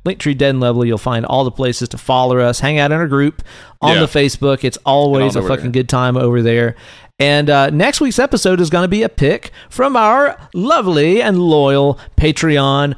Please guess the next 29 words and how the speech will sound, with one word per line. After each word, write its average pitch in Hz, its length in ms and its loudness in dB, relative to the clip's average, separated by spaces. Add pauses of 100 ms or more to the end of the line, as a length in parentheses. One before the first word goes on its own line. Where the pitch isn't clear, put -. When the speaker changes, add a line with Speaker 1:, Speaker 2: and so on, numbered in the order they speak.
(120)
Speaker 1:
supporters. 208 800 2
Speaker 2:
That's 185 140 2
Speaker 1:
Maybe 262 100 2
Speaker 2:
right. 180 160 4
Speaker 1:
you 311 100 4
wanna 185 220 2
support 151 300 0
this 147 160 2
show 147 180 2
on 127 180 2
Patreon, 120 580 0
huh? 175 280 0
Maybe 233 200 0
Speaker 2:
Yeah, - 80 4
Speaker 1:
you 370 40 4
do, 381 60 2
Speaker 2:
go 415 260 4
Speaker 1:
huh? 269 240 0 (220)
Speaker 2:
on 143 180 0
over 214 180 0
to 160 120 0
patreon 202 840 -4 (180)
dot 160 220 -4
com 151 380 -6
forward 180 260 -8
slash 120 220 -4
dead 127 340 -6
and 104 240 -4
lovely. 107 380 -2